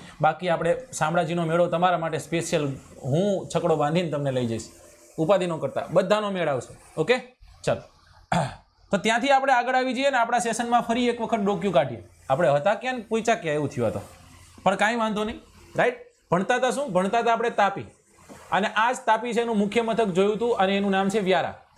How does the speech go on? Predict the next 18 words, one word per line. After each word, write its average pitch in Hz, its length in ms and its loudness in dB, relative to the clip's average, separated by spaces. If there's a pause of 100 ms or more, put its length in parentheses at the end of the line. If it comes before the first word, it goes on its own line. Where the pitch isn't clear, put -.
(320)
રાઈટ? 190 260 0
અને 185 160 0
આ 214 240 0
જ 240 80 -4
વ્યારામાંથી 214 580 0
ત્યાંના 196 420 0
એક 190 140 -4
સી 226 200 -2
એમની 233 260 0
આપણે 196 200 0
વાત 170 260 -2
કરી 165 140 0
હતી 185 280 -4 (260)
જેનું 175 180 0
નામ 175 160 0
છે 196 180 -6
અમરસિંહ 196 540 0
ચૌધરી. 147 400 -2